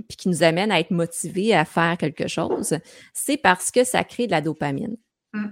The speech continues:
Speaker 1: Et la dopamine, c'est l'hormone du plaisir, de manière très, très vulgarisée.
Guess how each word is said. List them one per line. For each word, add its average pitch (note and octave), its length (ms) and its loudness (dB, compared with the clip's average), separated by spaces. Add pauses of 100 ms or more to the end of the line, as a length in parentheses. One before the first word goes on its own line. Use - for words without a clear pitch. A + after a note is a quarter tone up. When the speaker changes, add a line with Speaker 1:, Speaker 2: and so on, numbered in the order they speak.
Speaker 1:
Et A#3 120 4
la F3+ 120 4
dopamine, E3+ 500 0
c'est A#3+ 200 -4
l'hormone F3 680 -6
du D3 160 -10
plaisir, D#3+ 800 -2
de - 140 -4
manière D#3+ 260 -2
très, - 160 -2
très F3 200 0
vulgarisée. D3 680 -4